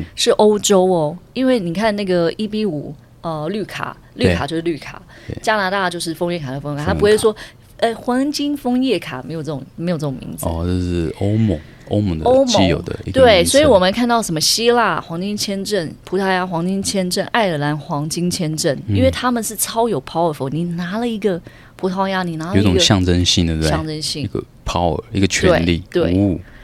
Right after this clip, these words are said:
Speaker 1: 所以十年前开始这些东西出来，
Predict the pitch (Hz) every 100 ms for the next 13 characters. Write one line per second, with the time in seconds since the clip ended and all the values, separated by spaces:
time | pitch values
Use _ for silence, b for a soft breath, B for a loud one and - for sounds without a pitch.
0 | B - 269 - - 175 185 202 190 -
1 | 190 180 - 226 226 - 151 139 127 190
2 | 190 185 180 180 180 - 175 180 135 131